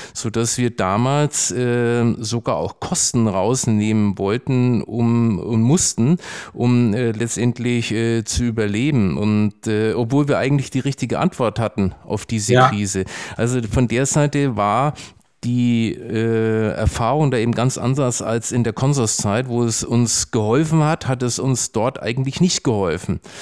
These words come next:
Speaker 1: äh, sondern war auch eine Belastung, äh, für uns. Und
Speaker 2: Also die Verunsicherung war so groß in der
Speaker 1: Ja.
Speaker 2: Geldanlage, dass erstmal alle entschieden haben, gar nichts mehr zu machen,
Speaker 1: Ja.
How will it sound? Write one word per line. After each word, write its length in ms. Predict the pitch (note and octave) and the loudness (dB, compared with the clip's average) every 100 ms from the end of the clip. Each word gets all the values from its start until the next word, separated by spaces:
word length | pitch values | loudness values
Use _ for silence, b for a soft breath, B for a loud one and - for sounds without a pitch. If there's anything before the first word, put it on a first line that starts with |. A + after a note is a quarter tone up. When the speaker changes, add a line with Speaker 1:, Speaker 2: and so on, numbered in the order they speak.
| B B B - | B B B -4
Speaker 1:
äh, 300 | A2+ A2+ A2+ | 0 2 2
sondern 440 | B2 A#2+ A#2+ A#2 | 2 4 4 2
war 180 | A2+ G2 | 2 0
auch 180 | G#2 C3 | 0 2
eine 200 | B2 A2 | 2 0
Belastung, 840 | G#2+ G#2 C3 - A#2+ G#2 G2+ F#2+ | 0 -2 -2 -2 0 2 2 2
äh, 180 | D#2 G2+ | 0 -2
für 160 | G2 A2 | -2 -4
uns. 540 | D#2 G#2 B2 C3 - | -2 0 2 0 0
Und 420 | A2 A2 A2 A2 | 2 4 4 4
Speaker 2:
Also 160 | A#2+ A#2+ | 4 4
die 120 | - | 4
Verunsicherung 880 | B2+ C#3+ D3+ F#3 F#3 - C#3 C3+ C3 | 6 8 10 10 8 8 6 6 4
war 160 | C3 C3+ | 4 6
so 260 | C3 D#3+ | 8 8
groß 460 | D3+ C3 D#3 E3+ - | 8 6 6 6 4
in 80 | C3 | 4
der 200 | A#2 A2+ | 4 4
Speaker 1:
Ja. 200 | A#2+ - | 4 2
Speaker 2:
Geldanlage, 420 | A#2 A#2 B2 B2 | 2 2 2 0
dass 160 | A#2 | -2
erstmal 380 | - C3+ - B2 | -4 -6 2 2
alle 320 | B2 C3+ D3 | 6 6 8
entschieden 440 | C3+ A#2+ - C#3 B2+ | 6 4 2 2 4
haben, 180 | B2 A#2 | 2 4
gar 200 | B2 D#3 | 6 8
nichts 240 | C#3+ - | 6 4
mehr 160 | A#2+ G#2 | 2 2
zu 160 | - | 2
machen, 520 | G#2+ G#2+ A2+ D3+ F3+ | 4 4 6 4 4
Speaker 1:
Ja. 60 | - | 0